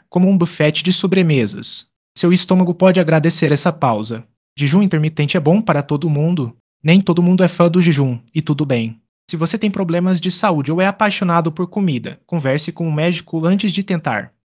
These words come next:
Melhor prevenir do que passar fome. Posso comer qualquer coisa durante as horas em que posso me alimentar? Quero que você se divirta, mas não vale comer pizza de café da manhã ou doces no almoço. Opte por alimentos saudáveis. Seu corpo vai adorar.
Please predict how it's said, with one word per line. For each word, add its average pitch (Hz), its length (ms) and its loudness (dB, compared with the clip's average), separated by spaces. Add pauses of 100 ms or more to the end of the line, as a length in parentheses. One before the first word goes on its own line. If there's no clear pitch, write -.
(200)
Melhor 175 280 4
prevenir 185 460 2
do 139 100 -2
que 196 120 -2
passar 180 360 0
fome. 120 480 -4 (360)
Posso 196 220 0
comer 160 280 0
qualquer 151 440 -4
coisa 180 240 0
durante 170 320 0
as 139 160 -2
horas 156 240 2
em 175 80 2
que 190 120 -2
posso 156 380 0
me 180 80 2
alimentar? 170 680 -2 (300)
Quero 196 180 0
que 214 120 -2
você 180 240 -2
se - 100 -4
divirta, 139 680 -2
mas 156 220 0
não 180 140 0
vale 175 280 2
comer 185 360 0
pizza 151 260 -4
de 160 80 -2
café 185 320 0
da 190 120 0
manhã 175 440 2
ou 220 120 -2
doces 185 340 0
no 175 140 -2
almoço. 135 560 -6 (360)
Opte 202 240 -2
por 156 160 0
alimentos 143 440 0
saudáveis. 117 720 -2 (340)
Seu 170 100 -2
corpo 190 300 0
vai 143 200 2
adorar. 139 540 -2